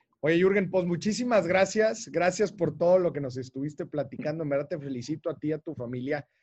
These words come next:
este, por todo lo que platicas de, de los buenos hábitos financieros, especialmente en un entorno en el que tú estás, en donde estás expuesto a muchísimas cosas, eh, comentarios, críticas, este, presiones,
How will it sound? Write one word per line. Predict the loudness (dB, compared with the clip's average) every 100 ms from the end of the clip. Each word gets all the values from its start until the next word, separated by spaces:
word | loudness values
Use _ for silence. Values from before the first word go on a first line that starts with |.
| _ -10
este, | -8 -8 -8 -8
por | -8 -6
todo | 0
lo | 0 0
que | -4
platicas | -6 -8 -6 -4 -2
de, | -2 -4
de | -6 -8
los | -8 -10 _
buenos | -4 -2 -2 -4 -2
hábitos | -2 -4 -8 -8
financieros, | -8 -8 -6 -4 -4 -6
especialmente | -10 -8 -4 -2 -2 -4 -4 -4 -6 -14 -12
en | -4 -2
un | 2
entorno | 2 4 4 6 4
en | 2
el | 0
que | -2
tú | 0 -2
estás, | 0 0 0 0
en | -2
donde | -4 -6
estás | -6 -6
expuesto | -6 -8 -4 -4 -2 -4
a |
muchísimas | -4 -6 -6 -4 -4 -4
cosas, | -2 0 0 -2 -8 _ _ _ _ -2
eh, | 0 0 -2
comentarios, | -2 0 -2 0 0 2 2 0
críticas, | -2 -2 0 -4 -4 0 2 0 -2
este, | -4 -2 -4 -4
presiones, | -4 -4 -4 0 2 2 0 -2 -4 -12